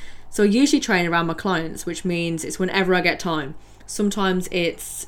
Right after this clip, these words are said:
ten A M, sometimes it's three P M, sometimes it gets to seven P M, and then I think, "Right, maybe I can squeeze one in now," and sometimes I'll end up skipping it, and then I'll just think, "Oh, I'll just train tomorrow." So I've probably got less routine now, less structure,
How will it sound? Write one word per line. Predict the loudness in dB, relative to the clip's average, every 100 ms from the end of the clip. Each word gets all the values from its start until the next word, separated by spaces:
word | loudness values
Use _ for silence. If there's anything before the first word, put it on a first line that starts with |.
| -6
ten | -2
A | 2
M, | 4 4 2
sometimes | 0 -2 -2 -2
it's | -4 -6
three | -2 -2
P | 0 2
M, | 4 2 -2 -8 -12 -10
sometimes | -2 0 4 2
it | 2
gets | 0 -2
to | -4
seven | -2 0 0
P | 2 4
M, | 4 4
and | 2
then |
I | 0
think, | 0 -4 -2
"Right, | 0 0 -4 -16 -8 -2
maybe | 0 2 2 0
I |
can | -2 -6
squeeze | 0 0 0
one | 0
in | 0
now," | 2 2 2 0 -2 -6 -12 -14 -20 -20 -6
and | -2 -2
sometimes | -2 0 0
I'll | 0
end | 0
up | -2
skipping | 0 0 0
it, | 0 0
and | 0 0
then | 0 2
I'll | 0
just | -2 -4
think, | -6 -6
"Oh, | -4
I'll | -4
just | -4
train | -4 -4 -4
tomorrow." | -2 0 0 -2
So | -2 0 0 -2 -6 -8 -10 -12 -14 -14 -10 -2
I've | 0
probably | 4 10 10
got | 10 8
less | 6 4 2
routine | 2 4 4 4 4
now, | 2 2
less | 2 0
structure, | -2 0 2 0 -2 -2 -4